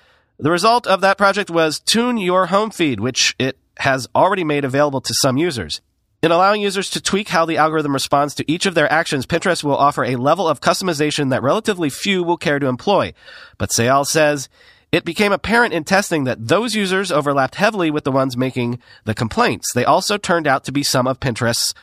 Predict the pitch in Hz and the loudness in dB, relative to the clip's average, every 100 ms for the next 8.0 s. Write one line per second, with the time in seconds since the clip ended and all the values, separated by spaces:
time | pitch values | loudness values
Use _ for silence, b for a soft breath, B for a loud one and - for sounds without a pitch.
0 | - 104 143 165 - 139 127 117 - 196 | -4 0 2 0 -2 0 0 -2 0 0
1 | 101 78 - B B 123 131 185 220 185 | 0 -6 -16 B B -2 2 0 2 2
2 | 165 190 202 185 _ _ - 143 156 151 | 4 4 2 0 _ _ -6 -4 -2 -2
3 | 135 131 135 - 127 143 151 165 160 143 | -2 -2 -2 0 0 0 -2 0 -2 -2
4 | 135 131 139 117 107 113 104 104 110 143 | -2 -2 -2 -2 -2 -4 -2 -2 0 0
5 | 165 120 - - B B B B - 107 | -2 -2 -6 -12 B B B B -2 -2
6 | 110 117 117 120 - - - 165 135 139 | 0 0 0 0 -2 -2 -2 -2 0 2
7 | 160 160 156 185 208 175 107 - 139 127 | 2 0 2 2 2 0 -2 -2 -2 -2